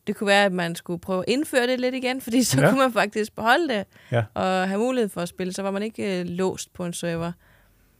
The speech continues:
Speaker 1: At der
Speaker 2: Ja.
Speaker 1: skulle være en serveropkobling, øh, om tredive år.
Speaker 2: Ja, men du har ret. Altså, store hits som Fortnite, for eksempel.
Speaker 1: Mm.
Speaker 2: Øh,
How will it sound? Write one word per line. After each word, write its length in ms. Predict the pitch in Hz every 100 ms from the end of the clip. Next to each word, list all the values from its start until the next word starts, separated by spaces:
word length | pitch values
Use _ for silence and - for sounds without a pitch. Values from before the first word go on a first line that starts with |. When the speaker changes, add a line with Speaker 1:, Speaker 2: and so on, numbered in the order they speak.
| -
Speaker 1:
At 100 | -
der 60 | -
Speaker 2:
Ja. 20 |
Speaker 1:
skulle 180 | 165 190
være 140 | 180
en 60 | 180
serveropkobling, 840 | - 180 175 175 - 165 170 165 - -
øh, 360 | 85 85 80 87 - - _ _ -
om 240 | - 185
tredive 260 | - - -
år. 160 | - - -
Speaker 2:
Ja, 120 | 147
men 100 | 170
du 80 | 135
har 100 | 117 135
ret. 80 | - _ _ _ -
Altså, 260 | - 101 85 _ _ _ _ - 120
store 440 | - 131 143 147 143 -
hits 300 | 98 123 -
som 500 | - 127 107 101 87 - _ _ _ _ - -
Fortnite, 420 | 123 120 117 92 - -
for 80 |
eksempel. 460 | 110 110 101 101 202
Speaker 1:
Mm. 240 | 190 175 175 _ _ -
Speaker 2:
Øh, 380 | 107 98 95 95